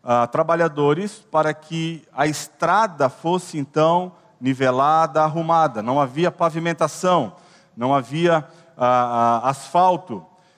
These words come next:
Quem vai dar, ah, bastante atenção para as pavimentações são os romanos. Mas naquela época não havia algo tão estruturado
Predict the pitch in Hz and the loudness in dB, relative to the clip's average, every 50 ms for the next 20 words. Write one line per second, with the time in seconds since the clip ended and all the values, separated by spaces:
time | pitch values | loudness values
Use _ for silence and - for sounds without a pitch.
0 | _ _ _ _ _ - 180 208 240 247 220 170 175 175 175 175 170 165 151 139 | _ _ _ _ _ -4 -2 -2 -2 -2 -2 0 2 2 2 2 0 -2 0 0
1 | 156 160 160 160 156 151 143 - - - - - - _ _ _ - - 127 120 | 2 4 4 4 4 2 0 -4 -10 -20 -20 -20 -20 _ _ _ -18 -14 -12 -6
2 | 123 135 151 147 - - 202 233 - 240 220 220 202 196 190 170 - - - - | -4 -4 -4 -2 -2 -2 -2 -2 -2 -2 -2 -2 -2 -2 -2 -2 -4 -4 -2 0
3 | 220 233 226 202 - 190 175 165 156 - - - 208 - 185 180 185 175 - 165 | 2 2 2 2 0 0 0 0 0 -2 0 0 0 0 0 -2 -4 -2 -2 -2
4 | 151 - - 180 180 175 - 202 196 185 170 220 233 190 175 180 175 135 104 - | -2 -2 -2 -4 -4 -2 -2 -2 -2 0 0 0 0 2 2 2 0 -2 -6 -12
5 | - - _ _ _ _ _ _ _ _ _ _ _ _ _ _ _ _ _ _ | -18 -20 _ _ _ _ _ _ _ _ _ _ _ _ _ _ _ _ _ _
6 | _ _ _ _ _ _ _ _ _ _ _ _ 120 131 143 139 160 156 - 170 | _ _ _ _ _ _ _ _ _ _ _ _ -4 -2 -2 0 -2 -2 0 0
7 | 165 170 180 185 180 - 196 196 208 214 202 170 165 208 233 226 196 160 151 147 | 2 2 2 2 0 -4 -2 0 0 0 0 0 -2 -2 0 2 4 4 4 4
8 | 143 143 143 147 160 165 165 160 160 147 - 180 180 190 175 - - 185 175 - | 4 4 4 4 4 2 0 -2 -6 -4 -2 -2 -2 -2 -4 -6 -6 -8 -4 -2
9 | 160 143 151 165 180 180 170 147 143 | 0 2 2 4 4 2 0 -2 -6